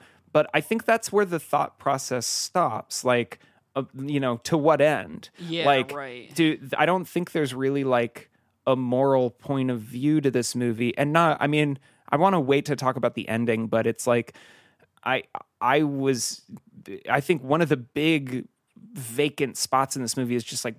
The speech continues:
Speaker 1: well, why? Why are we
Speaker 2: Yeah.
Speaker 1: telling this story?
Speaker 2: Yeah.
Speaker 1: Like, because you could, any, anything about the grind, like, you could do in a documentary much better. And, um, but he seems to be sort of like, well, okay, it's 'cause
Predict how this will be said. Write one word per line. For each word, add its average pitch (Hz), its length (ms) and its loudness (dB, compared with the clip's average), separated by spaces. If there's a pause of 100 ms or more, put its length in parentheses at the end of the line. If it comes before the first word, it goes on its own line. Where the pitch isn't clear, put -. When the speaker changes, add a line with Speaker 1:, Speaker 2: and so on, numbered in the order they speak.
Speaker 1:
well, 131 160 2
why? 120 720 -2
Why 120 440 0
are 147 120 4
we 156 80 2
Speaker 2:
Yeah. 156 100 0
Speaker 1:
telling 127 320 -2
this 117 160 -2
story? 147 520 0
Speaker 2:
Yeah. 143 200 -2
Speaker 1:
Like, 135 180 4 (840)
because 147 360 0
you 180 100 -2
could, 139 320 0 (720)
any, 196 360 0
anything 180 440 0
about 131 340 0 (220)
the 139 100 0
grind, 139 560 0
like, 117 280 -2
you 127 100 -4
could 120 240 -4
do 127 180 -2
in 117 100 -2
a 113 40 -6
documentary 120 1000 -2
much 120 460 -6
better. 127 440 -2 (440)
And, 120 500 -2 (100)
um, 113 460 -2 (140)
but 143 180 2
he 147 280 -6
seems 160 420 -2
to 143 80 -4
be 127 180 -2
sort 131 200 0
of 117 60 0
like, 117 200 -2
well, 123 200 4
okay, 131 240 0
it's - 140 -6
'cause 127 240 0